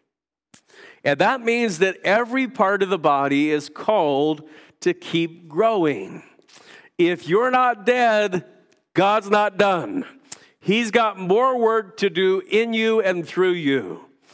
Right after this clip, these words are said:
And, and when you consider the parts used in building construction, uh,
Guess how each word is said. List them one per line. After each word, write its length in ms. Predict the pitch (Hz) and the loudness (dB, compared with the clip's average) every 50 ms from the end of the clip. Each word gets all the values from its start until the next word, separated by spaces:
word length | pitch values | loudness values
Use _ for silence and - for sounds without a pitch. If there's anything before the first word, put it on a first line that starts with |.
| - - - - - - _ - | -20 -20 -20 -20 -20 -18 _ 0
And, 240 | 160 165 165 165 165 | 0 2 2 2 2
and 240 | 160 165 165 160 | 0 0 2 2
when 160 | 160 175 190 226 | 0 0 0 0
you 160 | 262 311 302 | 0 -2 0
consider 640 | - 302 294 262 226 - - 254 247 240 240 226 202 | 0 -2 -2 -2 -4 -4 -2 -2 0 0 0 -2 -2
the 120 | 175 175 | -2 -6
parts 540 | - - - 208 196 185 165 156 - - - | -6 -2 0 0 0 0 -2 -4 -6 -10 -6
used 400 | 147 170 175 185 190 185 175 - | -4 -2 0 0 -2 -4 -4 -2
in 160 | 190 170 160 | -2 -2 -2
building 480 | 143 156 185 190 185 170 175 160 147 123 | -2 -2 -2 0 0 0 0 0 -2 -2
construction, 800 | - 151 135 117 - - 156 143 135 - - - 139 120 90 82 - _ _ _ _ _ _ _ _ - - - - - _ - | -2 -4 -4 -4 -2 -2 -2 -2 -2 -4 -6 -6 -6 -6 -8 -10 -18 _ _ _ _ _ _ _ _ -20 -20 -20 -20 -14 _ -2
uh, 240 | 147 143 135 131 | 0 0 0 -2